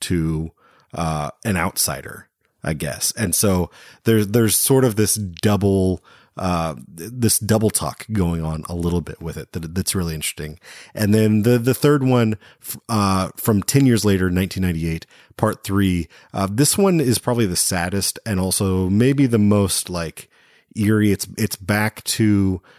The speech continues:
uh, the more verite style. It's about, uh, these gutter punks, basically these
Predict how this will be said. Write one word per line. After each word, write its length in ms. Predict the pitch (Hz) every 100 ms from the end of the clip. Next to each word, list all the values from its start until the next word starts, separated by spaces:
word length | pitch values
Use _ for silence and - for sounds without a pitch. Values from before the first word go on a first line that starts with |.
| _ -
uh, 80 |
the 100 | 101
more 180 | 101 98
verite 500 | 85 90 95 - 85
style. 340 | - 87 85 85
It's 120 | -
about, 440 | 87 90 87 - _ _ _ -
uh, 300 | 90 85 85
these 220 | 92 98 82
gutter 300 | 117 113 107
punks, 400 | 101 90 - 107
basically 400 | 98 - 101 95
these 280 | 95 85